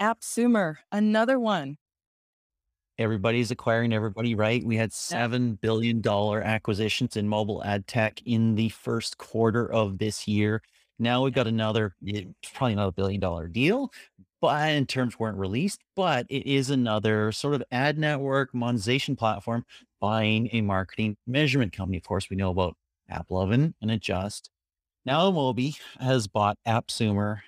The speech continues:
Speaker 2: and guess what? The reason is more first-party data. I talked to Navin Madhavan, who's the V P and G M for growth marketing solutions for Amobi, and he said in the absence of device identifiers like I D F A,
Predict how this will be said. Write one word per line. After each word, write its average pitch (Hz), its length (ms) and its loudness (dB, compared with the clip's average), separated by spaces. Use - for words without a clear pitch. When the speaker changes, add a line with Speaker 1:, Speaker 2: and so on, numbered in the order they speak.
Speaker 2:
and 107 540 0
guess 120 260 0
what? 107 240 2
The 113 80 -4
reason 131 360 2
is 104 320 -2
more 107 500 0
first-party 101 640 -2
data. 98 260 0
I 92 120 -4
talked 131 400 -4
to 120 360 -2
Navin 107 560 0
Madhavan, 104 580 -2
who's 107 140 -2
the 104 100 -4
V 110 160 -2
P 117 200 -2
and 95 80 -4
G 98 240 -4
M 101 200 0
for 104 360 -2
growth 107 260 -4
marketing 107 320 0
solutions 101 480 0
for 95 240 -4
Amobi, 101 480 -2
and 113 100 -6
he 123 80 2
said 120 400 0
in 127 120 2
the 123 220 0
absence 131 560 0
of 120 340 0
device 113 320 -2
identifiers 107 600 0
like 98 140 -2
I 107 140 0
D 98 140 0
F 92 120 -6
A, 120 280 0